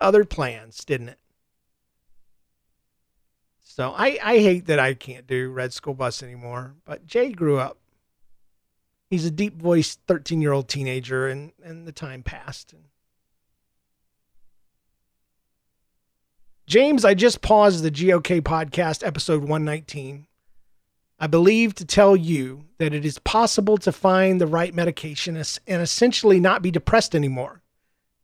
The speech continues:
Boy, at the time, I wouldn't have believed, I, at the time, I didn't believe it. "I was diagnosed as being bipolar in two thousand six, and I've been on medication since two thousand seven. It took a while to find the right combination of drugs, but once I did,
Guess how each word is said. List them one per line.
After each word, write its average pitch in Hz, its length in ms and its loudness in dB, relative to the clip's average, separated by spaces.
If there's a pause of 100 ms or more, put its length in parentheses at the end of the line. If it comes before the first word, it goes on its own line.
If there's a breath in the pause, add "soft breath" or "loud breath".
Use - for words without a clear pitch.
(1300)
Boy, 160 160 4
at 156 80 -2
the 156 60 -6
time, 170 240 0
I 147 80 2
wouldn't 147 240 -2
have 135 120 -8
believed, 147 360 -4
I, 165 140 -4
at 165 240 -4
the 175 40 -2
time, 220 240 6
I 185 80 6
didn't 233 220 6
believe 135 320 2
it. 135 160 -2
"I 185 100 8
was 202 160 4
diagnosed 277 540 8
as 196 100 2
being 220 260 2
bipolar 196 560 8
in 170 120 2
two 220 100 -6
thousand 190 320 6
six, 220 320 4 (340 loud breath)
and 185 120 2
I've 190 160 4
been 247 100 8
on 233 160 8
medication 220 540 4
since 190 240 2
two 214 180 0
thousand 180 320 4
seven. 240 380 4
It 180 160 -2
took - 180 2
a 220 60 10
while 226 180 8
to 196 60 4
find 214 280 4
the 190 60 4
right 214 240 4
combination 202 480 2
of 175 60 -4
drugs, 190 300 4
but 185 120 -2
once 208 180 2
I 185 60 4
did, 202 300 6